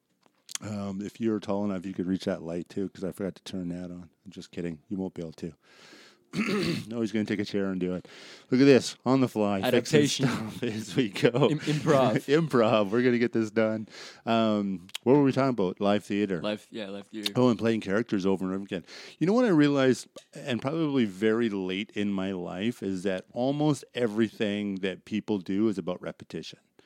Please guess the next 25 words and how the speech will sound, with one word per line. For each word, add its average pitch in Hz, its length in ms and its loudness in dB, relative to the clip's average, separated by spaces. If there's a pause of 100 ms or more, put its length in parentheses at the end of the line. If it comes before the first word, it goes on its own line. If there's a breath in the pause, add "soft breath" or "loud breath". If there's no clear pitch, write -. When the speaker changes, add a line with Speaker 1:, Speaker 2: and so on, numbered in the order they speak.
(220 soft breath)
Speaker 1:
That, 92 500 -8
you 101 80 -2
know, 92 160 -4
if 87 160 -8
you're 127 360 2
a 95 220 -6
heart 139 300 -4
surgeon, 101 520 -2 (240 loud breath)
it's - 120 -2
not 220 160 2
a - 20 0
big 113 260 -4
deal 95 380 -6 (200)
because 120 280 -6
you 127 80 -4
do 147 140 -2
heart 113 280 -4
surgery 110 680 -2 (120)
every 95 200 -6
day 90 180 -4
or 92 140 -4
every 90 200 -4
other 95 160 -2
day, 90 340 -6
or 90 180 -6